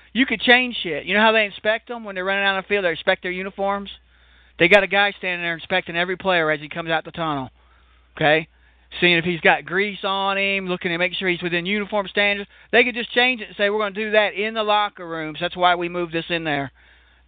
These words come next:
Okay, this ain't got nothing to do with the national anthem. We're moving it. This time a lot, it just happened to coincide.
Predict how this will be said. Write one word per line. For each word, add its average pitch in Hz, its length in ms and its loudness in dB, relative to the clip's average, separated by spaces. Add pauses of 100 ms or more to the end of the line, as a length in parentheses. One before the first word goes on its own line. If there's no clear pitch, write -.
(300)
Okay, 160 260 4
this 175 140 -6
ain't 196 140 2
got 196 60 4
nothing 196 160 2
to - 0 -
do 202 80 -2
with 190 80 -2
the 185 60 -4
national 185 340 0
anthem. 180 80 -2
We're 190 60 2
moving 190 280 2
it. 156 80 -8
This 202 160 -2
time 202 240 -2
a - 20 -2
lot, 196 220 4
it 196 60 -4
just 190 160 -6
happened 190 200 -2
to 180 60 -18
coincide. 190 680 0